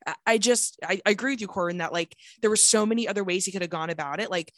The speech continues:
have a chat with him backstage. Like, you clearly had access <laughs> to any access you wanted, having a front row seat. Like, go have a conversation with him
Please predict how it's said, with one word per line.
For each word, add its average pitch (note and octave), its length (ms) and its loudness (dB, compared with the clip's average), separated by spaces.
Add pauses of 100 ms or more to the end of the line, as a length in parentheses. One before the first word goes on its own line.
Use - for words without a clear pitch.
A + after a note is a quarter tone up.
(200)
have C4+ 160 0
a C#4+ 40 -2
chat C4+ 220 2
with C#4 100 -4
him C#4 120 -2
backstage. E3+ 720 0
Like, E3 160 -6
you F#3+ 80 -4
clearly C4+ 340 -2
had A#3+ 160 4
access G3 600 0
<laughs> - 60 -16 (160)
to B3 180 0 (640)
any A#3+ 240 4
access A#3+ 340 2
you A3+ 120 -2
wanted, G3+ 280 2
having F#3+ 220 0
a F#3+ 40 -4
front F3+ 220 -2
row F3+ 140 0
seat. F3 420 -4
Like, D#3 280 -8
go F3+ 140 2
have G#3+ 140 2
a G#3 60 -6
conversation F#3+ 400 -4
with F3 100 -10
him E3+ 120 -10